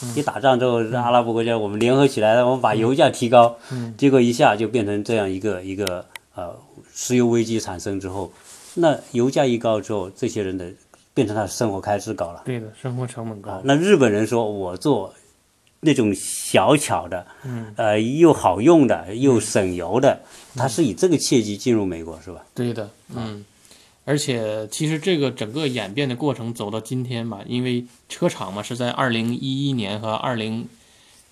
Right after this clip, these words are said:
Speaker 1: 一零年这左右，呃，普遍破产嘛。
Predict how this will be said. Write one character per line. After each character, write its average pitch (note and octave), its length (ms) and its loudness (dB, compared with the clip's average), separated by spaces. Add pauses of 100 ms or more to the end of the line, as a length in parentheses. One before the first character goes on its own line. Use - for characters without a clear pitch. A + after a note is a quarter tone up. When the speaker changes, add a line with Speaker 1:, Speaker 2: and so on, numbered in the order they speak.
(100)
Speaker 1:
一 E3 100 -2
零 C#3+ 220 2
年 A2 180 2
这 A#2 80 0
左 F#2+ 220 -8
右， G#2 200 -2 (300)
呃， G2 260 -6 (120)
普 - 160 -16
遍 A#2 180 -2
破 B2 180 -6
产 G#2+ 240 -8
嘛。 G2 200 -16